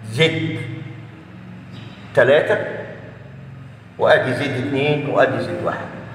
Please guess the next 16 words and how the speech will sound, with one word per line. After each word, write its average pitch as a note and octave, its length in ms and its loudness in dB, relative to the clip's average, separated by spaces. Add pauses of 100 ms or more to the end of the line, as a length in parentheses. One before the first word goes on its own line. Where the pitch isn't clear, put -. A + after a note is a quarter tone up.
(180)
يبقى D3 240 4
حولنا D#3+ 680 4 (800)
ادي - 300 6
المقاومة F#3+ 580 6
الأولانية - 560 6
سميناها D#3+ 540 4
زد D3 220 2
واحد، D3 320 6 (1000)
الاتنين D#3+ 520 8
دول G3 260 10
مع B2+ 200 6
بعض - 520 6 (1000)
اللي B2+ 160 2
على - 220 8
البرد D3+ 960 2
توازي C#3+ 420 4